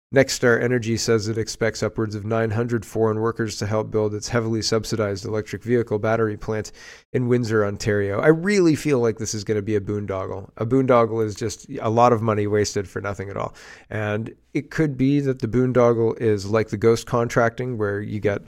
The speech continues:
an app that should have been, you know, a hundred thousand dollars or something to that effect that ended up being eleven million dollars, um, or more, fifty-four million dollars, excuse me. Eleven million was what the, the C S Solutions,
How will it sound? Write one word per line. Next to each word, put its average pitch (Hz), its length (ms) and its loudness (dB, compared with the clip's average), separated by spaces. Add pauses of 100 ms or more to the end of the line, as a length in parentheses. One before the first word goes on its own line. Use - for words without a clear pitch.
(300)
an 104 100 -2
app 110 280 0
that 113 120 -2
should 117 160 -2
have 104 100 -4
been, 107 460 -2
you 143 80 0
know, 113 100 4
a 101 40 2
hundred 113 240 0
thousand 104 240 0
dollars 101 360 -2
or 98 60 -8
something 101 280 -8
to 101 100 -8
that 101 160 -4
effect 101 260 -6
that 101 120 -4
ended 101 240 -6
up 104 200 -6 (140)
being 104 240 -4
eleven 104 320 -6
million 110 260 0
dollars, 107 380 -4 (340)
um, 104 220 -8
or 107 80 0
more, 107 220 -2
fifty-four 110 500 0
million 107 220 0
dollars, 107 280 -4
excuse 101 360 -12
me. 104 100 -6 (240)
Eleven 107 260 -2
million 104 300 -6
was 104 140 -8
what 117 280 -6
the, 117 240 -10 (840)
the 98 280 -6 (500)
C 117 280 0
S 98 120 -2
Solutions, - 600 -6